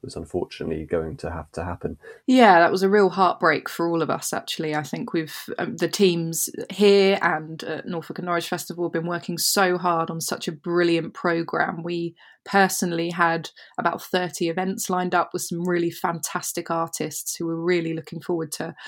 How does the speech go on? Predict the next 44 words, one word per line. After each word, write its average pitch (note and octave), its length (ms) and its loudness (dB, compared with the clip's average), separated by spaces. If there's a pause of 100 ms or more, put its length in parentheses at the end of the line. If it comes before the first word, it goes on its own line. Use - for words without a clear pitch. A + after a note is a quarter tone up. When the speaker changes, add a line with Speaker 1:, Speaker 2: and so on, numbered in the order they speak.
(300)
Speaker 2:
welcoming F3+ 580 2
here. G3+ 560 0
Um, E3+ 300 -2
so F#3 160 -2
that's G3+ 200 -2
been F3 180 -4
quite G3+ 280 4
a F#3 60 0
lot G3 320 0
for F#3 160 -4
us - 120 -4
all F#3 300 4 (480)
to - 100 -2
come G#3+ 240 6
to G3 120 -6
terms G3 480 2
with, F3+ 340 0
but E3+ 220 6 (220)
we're, F3+ 600 2
we're F#3 180 4
not B3 180 8
letting A3 240 8
it F#3 100 4
all G#3+ 140 8
be F#3 180 6
doom F3 300 4
and E3+ 100 -2
gloom. G3 400 8
We're F#3 100 6
putting F#3+ 300 -2
lots G#3+ 260 0
of F#3+ 60 -10
plans G3+ 400 2
in F#3+ 120 0
place. C4+ 600 0
We're F#3 200 4
in F3+ 100 0
conversation A3+ 720 2
with G#3+ 160 2
those A3+ 300 4
artists A3 540 -2
and F#3 100 -2
many G3 260 0
others. F3 480 -4